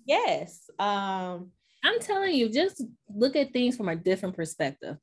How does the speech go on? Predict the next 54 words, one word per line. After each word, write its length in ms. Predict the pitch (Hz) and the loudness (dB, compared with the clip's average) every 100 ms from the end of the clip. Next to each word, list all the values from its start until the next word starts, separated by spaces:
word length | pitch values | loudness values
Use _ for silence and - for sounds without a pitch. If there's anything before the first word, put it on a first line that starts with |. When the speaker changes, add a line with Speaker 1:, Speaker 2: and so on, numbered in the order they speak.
| _ _ - | _ _ -14
Speaker 1:
Yeah. 240 | 156 147 | -12 -10
Speaker 2:
'Cause 200 | 151 175 | 0 2
that's 200 | 185 226 | 4 2
one 240 | 254 226 202 | 4 2 2
re-, 200 | 196 - | -4 -4
one 180 | 185 214 | -2 -2
thing 160 | 208 | 0
about 260 | 202 180 175 | 2 2 2
me, 220 | 175 185 | 0 0
like, 180 | 170 156 | 0 -2
once 240 | 165 190 | -4 -4
I 80 | 196 | -2
get 240 | 190 180 | 0 -2
settled 360 | - 170 175 175 | 0 0 2 2
in 180 | 170 170 | 0 -2
and, 100 | 156 | -2
like, 180 | 151 151 | -2 -2
move 260 | 156 175 | -2 -2
and 80 | 165 | -2
all 120 | 151 | -2
this 140 | 165 160 | -4 -6
other 200 | 160 170 | -8 -4
good 160 | 165 | -4
stuff, 260 | 165 170 170 - - _ - | 0 0 0 -4 -20 _ -10
like, 100 | - | 0
I'm 120 | 240 | 2
going 200 | 247 214 | 4 4
back 180 | 170 160 | 4 2
home. 480 | 180 156 147 160 - | 0 0 -2 -4 -8
'Cause 140 | - 175 | -6 -2
I 120 | 170 | 2
know 460 | 202 190 180 175 - _ _ _ _ | 4 4 4 2 -2 _ _ _ _
in 200 | - 185 | 0 2
New 100 | 185 | 4
York, 460 | 185 180 180 196 220 | 2 4 6 6 4
like, 440 | 175 170 160 156 - _ _ _ _ _ - - - _ | 0 2 2 0 -6 _ _ _ _ _ -14 -14 -16 _
obviously 420 | 294 330 330 254 | 2 2 2 0
my 180 | 220 202 | 2 2
name 360 | 208 196 196 185 | 4 2 2 0
is 140 | 185 | -4
not 220 | 180 170 | -4 -2
as 200 | 147 175 | -2 -4
big 280 | 160 175 185 | 2 4 4
as 100 | 180 | 4
I 80 | 170 | 4
would 100 | 160 | 4
like 220 | 160 175 | 2 0
it 80 | 185 | -4
to 80 | 190 | -6
be 240 | 185 190 | -2 2
as 160 | 156 165 | 2 2
of 120 | 151 | 0
yet, 380 | 151 156 180 208 - _ _ _ | 2 2 4 0 -4 _ _ _
Speaker 1:
Mm-hmm. 280 | 170 165 165 | -10 -6 -6